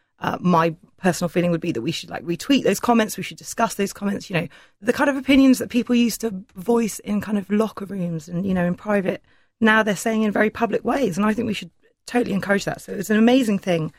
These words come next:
and actually as a journalist, I have to say it's an amazing thing that Channel four managed to find someone who was willing to do that. I think, so, okay, so the larger question, which is whether or not they did the right thing by sharing, I, absolutely, I think they should.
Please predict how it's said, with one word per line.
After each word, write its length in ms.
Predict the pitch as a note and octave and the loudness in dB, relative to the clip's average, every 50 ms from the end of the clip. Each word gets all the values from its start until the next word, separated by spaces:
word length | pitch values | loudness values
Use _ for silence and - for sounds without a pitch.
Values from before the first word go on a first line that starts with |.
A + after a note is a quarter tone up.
| _ _ _ _ _ _ _ _ _ - | _ _ _ _ _ _ _ _ _ -8
and 80 | F#3+ | -6
actually 240 | A#3 A#3 - - G3 | -4 -4 -4 -4 -6
as 40 | F3 | -6
a 40 | F#3 | -6
journalist, 380 | - A#3+ A#3+ A3+ E3 D3 - - | -2 0 0 0 0 -2 -4 -10
I 40 | E3+ | -14
have 100 | F3+ - | -16 -16
to 80 | - | -14
say 100 | - G3 | -10 -8
it's 140 | - - - | -8 -4 -2
an 60 | F#3+ | 2
amazing 360 | F#3+ G3 G#3 A3+ G3 F#3 E3+ | 2 4 4 2 0 -2 -4
thing 160 | D#3 F3 E3 D#3 | -6 -4 -4 -4
that 120 | E3+ - | -4 -6
Channel 180 | - F3 F3 E3 | -8 -10 -10 -10
four 180 | - - E3+ | -10 -8 -4
managed 360 | F3 F3 F3+ F3 F3+ - - | -4 -4 -4 -4 -6 -8 -10
to 40 | E3 | -16
find 420 | - _ - G3 G3 F#3 F#3 F3 - | -16 _ -2 -2 0 0 0 -2 -4
someone 440 | - E3 D#3 E3 F3 - - D3 _ _ _ _ _ _ _ _ - | -6 -10 -12 -12 -12 -14 -18 -20 _ _ _ _ _ _ _ _ -2
who 60 | G#3 | 0
was 140 | G#3 G3+ F#3 | 2 2 2
willing 200 | G#3+ A3 G#3+ G3+ | 2 0 0 0
to 120 | - - F3 | -2 -2 -2
do 160 | F#3+ F#3+ F#3+ | 0 0 0
that. 280 | E3+ - - - - _ _ _ _ _ _ _ _ _ _ - | 0 -2 -4 -6 -8 _ _ _ _ _ _ _ _ _ _ 0
I 80 | A#3+ B3 | 2 4
think, 240 | A#3 A#3+ A#3+ - - | 4 2 0 0 2
so, 140 | - C#4 | 4 6
okay, 360 | B3 B3+ C4 C4+ B3+ B3+ - - | 6 6 8 6 6 6 4 0
so 200 | G#3 - C#4 C4 | 0 2 4 6
the 100 | A3+ C4+ | 6 6
larger 300 | C#4 C#4 C#4 C4+ A3+ A3+ | 6 6 4 4 2 0
question, 400 | - - D3+ - - - D#3+ D#3+ | 0 -4 -4 -4 -4 -8 -6 -6
which 180 | D#3+ E3 - F3 | -6 -4 -2 -4
is 140 | E3+ D3 | -4 0
whether 200 | F3 E3+ E3 E3 D#3+ | 0 2 2 2 2
or 80 | D#3 | 0
not 180 | D#3 D#3 D3 - | 0 0 -2 0
they 100 | D3+ D#3 | -2 -2
did 140 | D#3 E3 D3+ | 0 -2 0
the 80 | E3 | 0
right 140 | D#3 - - | 0 0 0
thing 120 | - F3 D3+ | -2 -6 -4
by 120 | D#3+ E3 | -4 -4
sharing, 340 | - - E3+ D3+ D#3 E3 - | -4 -2 0 0 0 0 0
I, 120 | - F3 - | -2 -2 0
absolutely, 580 | F3+ F3+ - - - E3 D3+ F2+ F2+ C3 C3 - | 0 0 0 -2 -6 -4 -4 -4 -4 -4 -4 -4
I 80 | - | -4
think 200 | D3 - - - | -6 -8 -10 -10
they 80 | C#3 D#3 | -8 -8
should. 300 | - - D3+ D3 - | -4 -2 -4 -4 -4